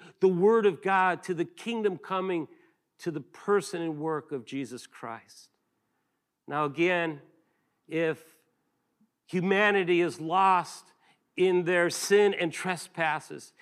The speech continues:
and they can't save themselves, and God sends Jesus to rescue, why do few people respond? And so in Luke chapter eight,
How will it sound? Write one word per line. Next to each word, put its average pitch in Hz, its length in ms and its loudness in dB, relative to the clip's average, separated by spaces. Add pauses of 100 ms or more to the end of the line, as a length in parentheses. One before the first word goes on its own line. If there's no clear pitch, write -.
(120)
and 196 160 0
they 190 100 4
can't 208 420 -4
save 190 340 -2
themselves, 180 480 -4
and 160 140 -6
God 202 240 -4
sends 180 340 0
Jesus 175 440 -6 (260)
to 180 120 -2
rescue, 165 640 -6 (400)
why 226 260 -4
do 185 140 -6
few 156 400 -10 (560)
people 147 560 -6
respond? 123 680 -8 (760)
And 160 120 -6
so 208 220 4
in 202 100 2
Luke 190 340 0
chapter 180 560 0
eight, 160 340 0